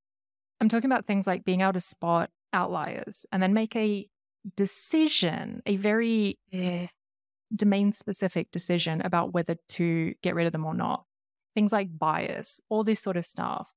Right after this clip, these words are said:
You can't, you can't get rid of this work. Like, it, it is so fundamental to building good, like, machine learning and analytics pipelines as well.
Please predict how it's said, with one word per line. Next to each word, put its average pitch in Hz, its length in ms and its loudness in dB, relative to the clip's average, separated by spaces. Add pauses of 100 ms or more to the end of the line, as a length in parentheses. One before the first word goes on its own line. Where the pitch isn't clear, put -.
(640)
You 220 260 4
can't, 247 1000 0 (400)
you 226 100 2
can't 247 300 2
get 254 140 0
rid 170 120 0
of 160 120 -2
this - 220 -4
work. - 420 -4 (100)
Like, 175 300 -2
it, 202 260 0 (460)
it 220 100 2
is 208 100 0
so 220 440 2
fundamental 185 760 0
to 175 120 -2
building 165 580 -2 (140)
good, 165 360 -2 (760)
like, - 240 -4
machine 190 420 2
learning 175 240 0
and 220 140 2
analytics 240 480 2
pipelines - 600 -4
as 156 160 -6
well. - 440 -2